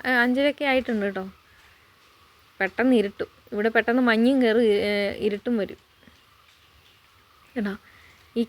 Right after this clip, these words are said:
കാണുന്നതാണ് നമ്മുടെ, എനിക്ക് തോന്നുന്നു ആ കാണുന്നൊരു പള്ളിയുണ്ടോ, അത് നമ്മുടെ പള്ളിയാണോ എന്നൊരു സംശയമുണ്ട്. കണ്ടോ, അങ്ങനെയാണെങ്കിൽ ആ വീ-, എവിടെയെങ്കിലും നമ്മുടെ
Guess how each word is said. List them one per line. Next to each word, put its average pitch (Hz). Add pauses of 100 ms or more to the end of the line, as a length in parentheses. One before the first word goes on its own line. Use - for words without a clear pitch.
(100)
കാണുന്നതാണ് 208
നമ്മുടെ, 196 (120)
എനിക്ക് 226
തോന്നുന്നു 226
ആ -
കാണുന്നൊരു 226
പള്ളിയുണ്ടോ, 220
അത് 214
നമ്മുടെ 226
പള്ളിയാണോ 220 (400)
എന്നൊരു 208
സംശയമുണ്ട്. 190 (2000)
കണ്ടോ, 196 (280)
അങ്ങനെയാണെങ്കിൽ 226
ആ -
വീ-, 214 (220)
എവിടെയെങ്കിലും 220
നമ്മുടെ 220